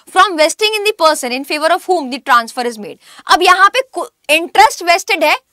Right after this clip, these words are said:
again एंजॉयमेंट पोस्टपोन्ड है, इंटरेस्ट आपका वेस्टेड ही रहेगा। बी जब तक जिंदा है, लाइफ इंटरेस्ट प्रॉपर्टी का उसमें उसके पास ही है,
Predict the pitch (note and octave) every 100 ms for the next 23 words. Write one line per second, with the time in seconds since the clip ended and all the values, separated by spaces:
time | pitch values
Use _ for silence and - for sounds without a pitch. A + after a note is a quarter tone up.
0 | - - G4 E4+ - _ _ E4 F4+ C#4+
1 | F4 F4+ G4 A#4+ C5 F#4 F4 E4 C#4+ A3
2 | G3+ - _ _ - E4+ F4+ G4+ B4 G#4+
3 | A4 A4+ F4+ G#4 A4 G#4+ E4+ C#4 F#3 -
4 | _ _ A#3 A3 E4+ A4+ B4 C4+ C#4 -
5 | F4+ B3 D4 D#4+ G4+ F#4 G3+ G3 A#3+ C#4
6 | F4 F#4+ G#4 F#4 F4 G4 F#4 F#4+ F4+ F#4+
7 | E4+ - G#4+ G#4+ F4+ E4 A#3